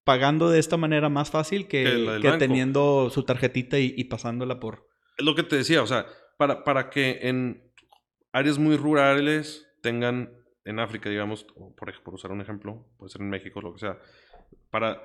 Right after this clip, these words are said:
Speaker 2: de no tener calles a que te pongan un banco, pues es una transición muy complicada, ¿me explico? Tiene
Speaker 1: Sí,
Speaker 2: que haber
Speaker 1: claro.
Speaker 2: electricidad,
Speaker 1: Que te
Speaker 2: desarrollo,
Speaker 1: ponen una
Speaker 2: drenaje.
Speaker 1: antena y ya te, ahí está tu
Speaker 2: Exacto,
Speaker 1: banco.
Speaker 2: entonces ahora, güey, puedes llegar con una pinche antena, entonces no está descabellado decir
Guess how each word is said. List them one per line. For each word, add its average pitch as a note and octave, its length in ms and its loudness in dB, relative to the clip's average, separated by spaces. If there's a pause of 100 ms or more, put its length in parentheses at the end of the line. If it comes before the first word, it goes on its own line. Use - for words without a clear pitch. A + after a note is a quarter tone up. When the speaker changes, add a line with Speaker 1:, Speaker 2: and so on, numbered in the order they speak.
(220)
Speaker 2:
de A2+ 100 -4
no A#2 140 -2
tener C#3 260 0
calles C3+ 340 2
a A#2 80 -6
que - 80 -12
te G#2 120 -12
pongan A2+ 280 -4
un A#2+ 120 -4
banco, A#2 340 -2
pues G2+ 140 -12
es G2+ 80 -14
una A#2 140 -6
transición G#2 420 -10
muy G#2 140 -8
complicada, G2+ 560 -6
¿me - 40 -18
explico? G2 320 -14
Tiene - 100 -10
Speaker 1:
Sí, C3+ 60 0
Speaker 2:
que B2+ 80 2
haber A2 100 -4
Speaker 1:
claro. A#2+ 140 -2
Speaker 2:
electricidad, A#2 720 -2
Speaker 1:
Que - 60 -20
te - 60 -12
Speaker 2:
desarrollo, A#2 420 -4
Speaker 1:
ponen D3 260 4
una D#3+ 220 6
Speaker 2:
drenaje. D#3+ 60 2
Speaker 1:
antena D3+ 420 4
y C#3 60 2
ya B2+ 220 -2
te, - 120 -6
ahí B2+ 80 2
está A#2+ 160 -4
tu A2 80 -4
Speaker 2:
Exacto, D3+ 380 2
Speaker 1:
banco. A#2+ 80 -2
Speaker 2:
entonces A#2+ 140 -8
ahora, C#3 280 4
güey, C3 220 -2
puedes A#2+ 180 -4
llegar A#2 140 -4
con B2 100 -6
una A#2+ 120 -8
pinche A#2+ 220 -12
antena, A#2+ 240 -8
entonces A2+ 180 -12
no A2+ 100 -6
está A2 180 -6
descabellado A#2 420 -2
decir A2+ 360 -4